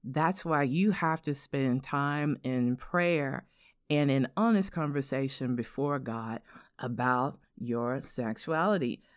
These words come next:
So now we need balanced, practical conversations about sex.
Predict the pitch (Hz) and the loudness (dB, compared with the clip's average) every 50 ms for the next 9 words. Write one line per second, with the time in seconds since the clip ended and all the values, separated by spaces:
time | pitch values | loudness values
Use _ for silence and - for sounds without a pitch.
0 | _ - - - 190 175 165 175 190 214 233 240 220 196 196 208 220 214 202 175 | _ -10 -4 -2 0 0 2 2 4 4 4 4 4 4 4 4 4 4 4 4
1 | 170 160 156 151 147 143 135 123 - 143 151 165 180 196 185 175 165 165 170 175 | 2 0 0 0 -2 -2 -2 -2 0 2 2 4 2 2 2 0 0 -2 -2 -4
2 | - - _ _ _ - - - - - 170 160 160 185 - - 160 160 - 147 | -8 -12 _ _ _ -20 -20 -14 -6 -2 0 0 0 0 0 -2 -4 0 0 -2
3 | 139 - - - 170 160 160 147 143 139 139 - 151 139 147 151 147 - - 147 | -2 -2 -4 -4 -2 -2 -2 -4 -6 -6 -4 -2 -2 -2 -2 -2 -4 -4 -4 -4
4 | 143 139 139 131 131 127 120 120 117 - - - - - - 120 110 104 - | -2 -2 -2 -2 -2 -2 -2 -2 -4 -6 -8 -10 -8 -6 -4 -4 -4 -6 -10